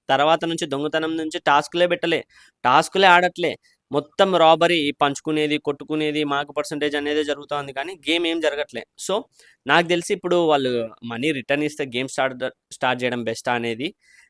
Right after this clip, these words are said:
లేకపోతే వాళ్ళు డబ్బులు పంచుకొని ఇంకా అటు సైడ్ వాళ్ళ టీమే కంటెండర్‌షిప్‌కి సెలెక్ట్ అయిపోయి వాళ్ళు వాళ్ళే కంటెండర్ అవ్వడం ఎంతవరకు కరెక్ట్ అనేది మీరు కింద కామెంట్ చేయండి. So గేమ్ ఆడి అందరూ పంచుకొని ఎవరైతే మిగిలితే కంటెండర్ బెస్టా, లేకపోతే ఆ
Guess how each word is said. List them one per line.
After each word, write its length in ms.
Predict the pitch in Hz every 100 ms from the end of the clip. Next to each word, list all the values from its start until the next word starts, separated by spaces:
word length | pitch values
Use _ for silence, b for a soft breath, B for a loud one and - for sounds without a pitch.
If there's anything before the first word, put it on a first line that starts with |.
| -
లేకపోతే 540 | 131 143 139 147 175 190 - -
వాళ్ళు 180 | 135 135
డబ్బులు 300 | 127 139 165
పంచుకొని 480 | 165 147 - 156 165
ఇంకా 140 | 151
అటు 160 | 123 139
సైడ్ 200 | 156 151
వాళ్ళ 200 | 151 151 139
టీమే 260 | 147 151 156 - _
కంటెండర్‌షిప్‌కి 680 | 143 139 143 143 - 139 -
సెలెక్ట్ 360 | 139 135 131 135
అయిపోయి 240 | 127 135
వాళ్ళు 260 | 123 123 127
వాళ్ళే 280 | 127 127 135
కంటెండర్ 460 | 127 123 123 127 120
అవ్వడం 280 | 120 127 143 b b b
ఎంతవరకు 360 | 139 165 160 -
కరెక్ట్ 300 | 143 135 139
అనేది 200 | 135 202
మీరు 160 | 175 -
కింద 160 | 151 160
కామెంట్ 280 | 143 143 139
చేయండి. 240 | 120 107 101 _ _ b b
So 120 | - 135 117
గేమ్ 200 | 131 151
ఆడి 260 | 151 156 - _ _
అందరూ 280 | 120 131 147
పంచుకొని 480 | 156 139 - 143 143
ఎవరైతే 320 | 131 135 135 139
మిగిలితే 300 | 135 139 139
కంటెండర్ 460 | 131 131 131 127 120
బెస్టా, 260 | - 117 110 b b b
లేకపోతే 600 | 117 139 147 139 143 139 - b b b b b
ఆ 100 | -